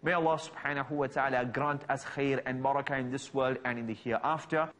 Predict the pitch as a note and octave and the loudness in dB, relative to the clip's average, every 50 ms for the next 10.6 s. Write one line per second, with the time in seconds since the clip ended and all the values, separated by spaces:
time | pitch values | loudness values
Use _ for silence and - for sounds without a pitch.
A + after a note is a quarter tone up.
0 | _ _ _ - A3+ A#3 G3+ G#3+ - - - G#3 F#3+ G3 - F3 E3+ E3 E3 E3 | _ _ _ 0 0 4 4 4 2 2 0 0 0 0 0 0 2 4 4 4
1 | F#3 F3+ D#3+ D#3+ E3 D#3+ - E3+ D#3+ D#3 D3+ D#3 C#3 D3+ C#3+ - - D#3+ D#3 D3+ | 4 4 2 0 0 0 0 2 2 2 2 0 -2 -2 -2 0 0 0 0 0
2 | D3 - _ _ _ - C#3 D#3+ F3 F3+ E3 D#3 D#3 C#3+ - E3 D#3+ B2+ C#3+ - | -2 -4 _ _ _ 0 2 4 4 4 4 2 2 0 2 2 2 2 0 -2
3 | - - D3 D#3 D3+ - - D#3 D3+ C#3+ - _ _ - - D#3 - - G3+ F#3+ | -4 -2 -2 -2 -2 0 0 0 0 0 -6 _ _ -2 -2 -2 0 2 2 2
4 | F#3 - F3+ E3 E3 E3 D#3 - - D3+ - - F3+ G#3+ A#3+ G#3+ - - F3+ D3+ | 2 2 0 2 2 2 2 4 0 0 0 2 2 2 2 2 0 -2 -4 -4
5 | - - D3 D3 D3+ C3+ - D3+ D3 C#3 C#3+ - - C#3 C#3 C#3 C#3+ D3 C#3+ C#3+ | -2 -4 -2 -2 -2 -2 -2 -4 -4 -4 -4 -4 -2 -2 0 2 4 4 2 4
6 | C#3 C3 C3+ C#3 C3+ C3 B2+ C3 - - C#3+ C3+ C#3 C3+ C3 - _ _ - D#3+ | 2 0 0 2 0 0 0 -2 0 -2 0 0 0 -2 -2 -6 _ _ 0 2
7 | F#3+ F3+ F3+ F3+ - - F3+ E3+ F3 - - - C#3 A#2+ C3+ D3+ D3+ C#3+ E3 E3 | 2 2 2 0 0 0 2 2 2 -2 -4 -2 -2 2 2 2 2 4 4 4
8 | D#3 C3+ - - - F3+ F3 D#3+ D3+ - _ _ - D3 E3 - G3+ A#3 B3+ - | 4 2 0 0 0 0 2 0 0 -4 _ _ -2 0 2 4 4 4 4 2
9 | - - G3 F#3 F#3 F#3 F3+ E3+ - E3 F3+ E3 D3 D3+ D3+ D#3+ D#3+ D3+ - E3 | 2 0 2 2 4 2 0 0 0 0 2 2 2 2 2 2 -2 -2 0 0
10 | D#3 - C#3 C#3 - - E3+ D#3+ D#3 D#3 D#3 D#3+ | 0 0 0 -2 0 0 2 2 2 0 0 0